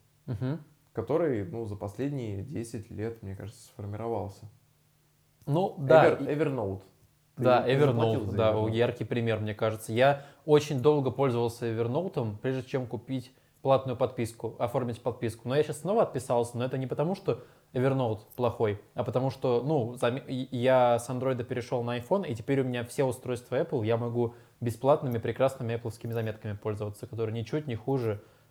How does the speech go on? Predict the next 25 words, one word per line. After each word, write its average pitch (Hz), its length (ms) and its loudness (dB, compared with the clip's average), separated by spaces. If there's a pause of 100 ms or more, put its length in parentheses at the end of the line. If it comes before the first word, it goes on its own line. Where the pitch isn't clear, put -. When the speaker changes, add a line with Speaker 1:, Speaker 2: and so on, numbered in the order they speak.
(120)
Speaker 1:
Evernote. 107 500 0 (1400)
Вот. 117 440 2 (180)
Э, 113 680 0
от 127 120 0
бизнес-моделей, 175 880 2 (240)
да, 135 200 4
перейдём. 139 480 2
Понятное 196 280 2
дело, 175 180 8
что 156 160 -2
есть 175 200 0
бизнес-модели, 160 480 0
которые, 143 440 -2 (160)
ну, 156 140 2
банально 139 360 2
устарели. 131 380 0
Я 120 140 4
знаю 131 240 0
программы, 139 560 2 (340)
которые 131 520 4 (1000)
делают 147 400 2
ограничения 143 560 0
на 131 100 0
семь 139 340 -4
дней. 226 340 -4